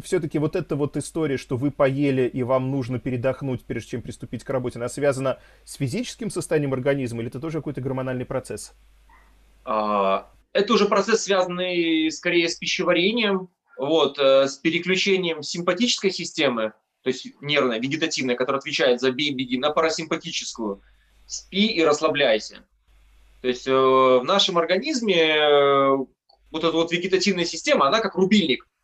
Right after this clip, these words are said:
Speaker 2: переключает нас с двух разных состояний. Например, э, если вы прибежали с работы, вы в стрессе, а, и нету, даже слюна не выделяется,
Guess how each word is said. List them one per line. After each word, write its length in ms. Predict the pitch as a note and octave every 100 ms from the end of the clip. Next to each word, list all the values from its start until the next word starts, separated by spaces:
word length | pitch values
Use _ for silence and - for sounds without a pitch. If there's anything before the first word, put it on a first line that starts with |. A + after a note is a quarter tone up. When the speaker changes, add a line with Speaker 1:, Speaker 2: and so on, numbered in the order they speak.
| _ -
Speaker 2:
переключает 640 | D#3+ E3 D#3+ G#3+ F#3+ -
нас 360 | F3 F3+ - _ -
с 80 | B2+
двух 240 | G3+ G3+
разных 300 | E3+ E3 D3
состояний. 640 | - - E3 B2 G2+ - _ _ _ _ - - - -
Например, 480 | C#3 C3+ E3 A3 B3
э, 260 | G3+ F3 E3
если 320 | F#3+ G#3+ G3
вы 600 | F3 F#3 F3+ F3 D#3+ C#3+ -
прибежали 640 | G3 F3+ E3 F#3 E3+ E3+ F3
с 100 | -
работы, 600 | F3+ F3 E3 E3 F#3 F#3 _ -
вы 240 | C#3+ E3
в 80 | D#3
стрессе, 640 | - F3 G3 A3 G3 F3+ _ _ _ -
а, 240 | A#2+ B2
и 260 | B2+ D#3+ D3
нету, 260 | F#3 A3+ D#3+
даже 220 | E3 D#3+
слюна 400 | - E3+ F#3+ B3+
не 100 | G#3+
выделяется, 800 | E3+ D#3+ D#3 B2+ A#2 A2+ G#2